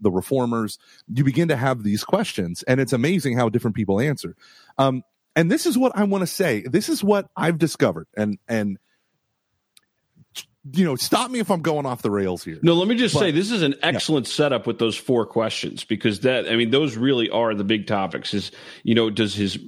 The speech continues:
Speaker 2: mercy contradict his justice, justice? Is it over justice? Um, was the atonement absolutely necessary? Could there have been other means?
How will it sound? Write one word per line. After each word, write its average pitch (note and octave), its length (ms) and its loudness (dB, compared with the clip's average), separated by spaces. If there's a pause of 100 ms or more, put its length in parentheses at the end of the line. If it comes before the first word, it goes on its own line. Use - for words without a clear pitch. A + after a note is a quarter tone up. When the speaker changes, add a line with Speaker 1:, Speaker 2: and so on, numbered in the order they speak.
(120)
Speaker 2:
mercy B2 560 2
contradict A2+ 640 -2
his A2 160 -2
justice, A2+ 480 0 (140)
justice? A#2 420 0
Is F#2+ 140 -4
it G2 80 0
over A2 200 0
justice? G#2 520 -2 (420)
Um, G2 360 0 (200)
was A#2+ 240 2
the A#2+ 80 0
atonement A#2 320 0
absolutely G#2 460 -2
necessary? G#2 600 -2
Could C#3 240 2
there B2 180 2
have G#2+ 120 -2
been A2 180 0
other G#2 260 0
means? G2 520 0